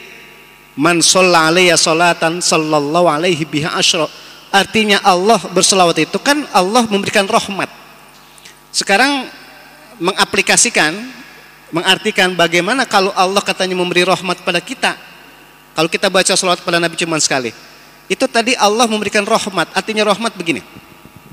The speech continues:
Bapak-bapak, saudara-saudara, ini termasuk saya, kita semua nih.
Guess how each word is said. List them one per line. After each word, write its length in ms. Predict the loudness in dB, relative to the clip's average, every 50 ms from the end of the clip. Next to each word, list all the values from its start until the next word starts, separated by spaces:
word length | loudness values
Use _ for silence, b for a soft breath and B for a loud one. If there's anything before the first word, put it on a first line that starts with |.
| -20 -20 B B B B B _
Bapak-bapak, 400 | -2 0 2 2 0 2 2 -2
saudara-saudara, 480 | 0 0 -2 -4 -2 -2 -2 -2 -2 -4 -6
ini 80 | -8 -12
termasuk 320 | -6 -4 -4 -4 -4 -4
saya, 240 | -4 -4 -4 -4 -6 -8 -10 -10
kita 240 | -12 -6 -6 -4 -4
semua 160 | -4 -6 -6
nih. 160 | -8 -8 -10